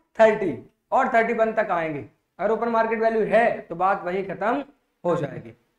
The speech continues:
बस open market value है तो भी आपको option है कि आप open market value या नब्बे percent of value of supply, इन दोनों में से जो चुनना चाहें चुन सकते हैं। सरकार को कोई problem इसलिए नहीं है क्योंकि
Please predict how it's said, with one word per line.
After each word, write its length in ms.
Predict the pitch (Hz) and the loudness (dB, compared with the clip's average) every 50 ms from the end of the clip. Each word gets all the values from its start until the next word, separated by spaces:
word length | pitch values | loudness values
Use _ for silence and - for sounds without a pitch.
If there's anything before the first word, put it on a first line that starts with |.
| _ - | _ 4
बस 240 | 214 226 - - _ - | 4 4 4 4 _ -8
open 200 | 214 202 240 254 | -4 -4 -2 0
market 300 | 254 254 254 254 254 262 | 2 2 0 2 0 0
value 280 | 254 254 254 254 254 247 | 0 0 0 0 0 2
है 220 | 226 240 262 285 277 - - _ _ - | 2 4 4 2 2 0 -4 _ _ -2
तो 100 | - 247 254 | 0 0 2
भी 120 | 254 269 | 4 4
आपको 240 | 254 247 247 247 247 | 4 4 4 4 2
option 280 | 247 240 240 240 240 240 | 2 2 2 2 0 0
है 80 | 262 233 | 0 0
कि 80 | 240 240 | 0 2
आप 160 | 226 226 226 | 2 2 2
open 200 | 220 214 226 220 | 2 0 0 0
market 300 | 220 220 220 214 226 208 | 0 0 0 0 -2 -2
value 240 | 208 214 214 233 240 | -2 -2 -2 0 0
या 100 | 240 233 | 0 0
नब्बे 280 | 214 214 208 185 214 214 | 0 -2 -2 -2 -2 -2
percent 320 | 214 214 202 - 208 196 | -2 -2 -2 -2 -2 0
of 360 | 208 208 233 233 - _ - 185 | 2 2 2 0 -2 _ -6 -4
value 220 | 190 196 196 196 | -2 -2 0 -2
of 80 | - - | -2 -4
supply, 360 | 202 175 - 185 185 202 240 - _ _ _ _ _ _ _ _ _ _ _ _ - | -6 -6 -4 -2 -2 -2 -4 -6 _ _ _ _ _ _ _ _ _ _ _ _ -8
इन 160 | - 196 190 | -6 -6 -4
दोनों 180 | 196 190 190 185 | -4 -4 -2 -2
में 80 | 185 175 | -2 -2
से 80 | 202 | -4
जो 160 | 180 165 190 | -4 -4 -6
चुनना 260 | 180 190 175 170 170 156 | -4 -4 -4 -4 -4 -4
चाहें 320 | 160 165 156 160 - - | -4 -4 -4 -4 -6 -8
चुन 400 | - 190 214 254 294 277 294 - _ _ - | -6 -6 -4 -4 -6 -6 -10 -14 _ _ -4
सकते 240 | 202 165 - - 143 | -4 -4 -2 -4 -8
हैं। 220 | 127 120 104 - _ _ _ _ _ _ - | -10 -10 -12 -16 _ _ _ _ _ _ -2
सरकार 380 | - 220 233 240 254 254 254 254 | 0 0 2 2 2 2 2 2
को 80 | 254 | 0
कोई 140 | 247 269 262 254 | 0 0 0 0
problem 360 | - 254 247 247 254 254 254 | 2 2 2 2 2 0 0
इसलिए 320 | 202 202 - 226 240 262 262 | -4 -6 -4 0 2 2 2
नहीं 200 | 262 262 247 240 | 2 2 0 0
है 100 | 247 247 | -2 -2
क्योंकि 220 | 247 254 254 | -4 -4 -4